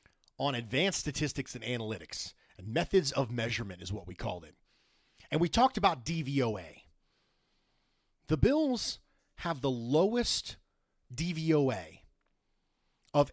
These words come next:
any five and one team since nineteen eighty-six. There's clearly reasons for people to have concern about this team.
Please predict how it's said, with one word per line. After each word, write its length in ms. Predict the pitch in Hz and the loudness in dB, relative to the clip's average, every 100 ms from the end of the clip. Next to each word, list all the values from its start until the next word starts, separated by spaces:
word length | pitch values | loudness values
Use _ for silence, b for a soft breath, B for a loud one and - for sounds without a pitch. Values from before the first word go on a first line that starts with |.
| - | 0
any 260 | 226 254 | 2 2
five 360 | 240 190 175 170 | 2 0 2 2
and 140 | 156 | 2
one 220 | 139 139 | 2 0
team 320 | 131 120 104 95 | -2 -6 -4 -2
since 320 | - 113 104 | -2 -4 -8
nineteen 840 | 104 120 143 - - 139 123 131 - | -4 -4 -4 -10 -8 -4 -4 -6 -8
eighty-six. 960 | - 120 104 - - - - - - - _ _ _ _ _ _ _ _ _ _ _ _ _ | -6 -6 -6 -6 -4 -6 -10 -12 -12 -14 _ _ _ _ _ _ _ _ _ _ _ _ _
There's 220 | 202 208 - | 2 2 2
clearly 600 | - 240 294 285 202 170 | -6 2 4 4 2 2
reasons 760 | 127 185 127 104 78 - - - _ | 2 0 0 -4 -8 -8 -8 -12 _
for 140 | - 170 | -4 0
people 360 | - 208 156 | 0 0 0
to 120 | 135 127 | -2 -6
have 480 | - 156 147 135 | -4 0 0 -2
concern 720 | - 117 - - 131 101 69 67 _ _ _ _ _ - | -6 -4 2 2 2 -2 -10 -20 _ _ _ _ _ -10
about 260 | - 131 113 | 0 0 0
this 180 | 113 - | -4 -4
team. 380 | - 120 76 | -4 -6 -8